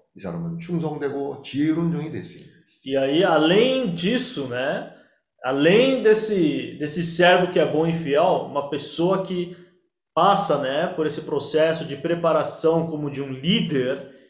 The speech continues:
Speaker 2: então essa pessoa, ela se torna um servo não apenas bom e fiel, mas alguém que é fiel e prudente.
Speaker 1: 충성되고 지혜로운 종이 될 때 하나님께서 모든 것을 다 맡기신다고 했어요.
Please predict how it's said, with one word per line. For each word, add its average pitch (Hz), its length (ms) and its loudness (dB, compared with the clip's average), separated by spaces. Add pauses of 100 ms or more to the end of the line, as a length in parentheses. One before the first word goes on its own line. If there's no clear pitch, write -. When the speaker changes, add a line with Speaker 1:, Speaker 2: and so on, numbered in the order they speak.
(240)
Speaker 2:
então 123 160 -4
essa 131 200 -4
pessoa, 151 680 0
ela 131 140 -2
se - 140 -10
torna 139 340 -4
um 139 80 -14
servo 131 320 -2
não 147 140 -2
apenas 170 340 0
bom 135 160 -6
e 170 80 -2
fiel, 139 460 0
mas 135 220 -4
alguém 127 260 -6
que 143 80 -10
é 127 40 -8
fiel 147 680 0
e 208 240 -6
prudente. 120 520 -8 (440)
Speaker 1:
충성되고 107 1080 -8 (140)
지혜로운 175 580 4
종이 156 220 -2
될 101 240 -4
때 - 340 -8 (340)
하나님께서 87 840 -12 (260)
모든 214 480 4
것을 190 480 0 (240)
다 87 140 -14
맡기신다고 - 600 -18
했어요. - 280 -20